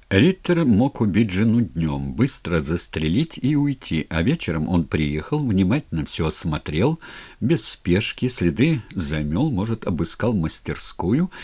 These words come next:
и какую-нибудь компру на себя нашёл и уничтожил, и только потом вызвал милицию. Вот на что время ушло. Усекаешь?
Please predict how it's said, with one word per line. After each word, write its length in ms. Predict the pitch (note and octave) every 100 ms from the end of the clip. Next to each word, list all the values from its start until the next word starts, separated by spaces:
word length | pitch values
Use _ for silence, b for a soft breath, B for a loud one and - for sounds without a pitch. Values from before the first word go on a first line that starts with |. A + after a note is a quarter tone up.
| B B B
и 140 | D#3+
какую-нибудь 680 | F3 C3+ D#3 D#3+ D#3 D#3 - -
компру 640 | - G2 F2+ - E2 F#2
на 160 | F2+
себя 320 | F2 E2+ D#2 D2+
нашёл 440 | D2+ - D#3+ F#3+ -
и 220 | A#2+ -
уничтожил, 840 | C#3+ D3 C#3+ - - D#2 C#2 D2+
и 160 | C#2+ F#2
только 340 | - D3+ -
потом 380 | - D#2+ C#3+ E3
вызвал 340 | F#2 A2 G#2 A2
милицию. 760 | G2+ E2+ C#2 - - D2 A#1+ - B B B B B B -
Вот 340 | F#2+ D#3 G#3 - -
на 160 | A2 F2
что 360 | - - C#3+
время 360 | E3+ F2+ A2 B2
ушло. 480 | G#2 - D2+ C#2+ B1+ -
Усекаешь? 680 | D#2+ G2+ E3+ F#3 E2+ -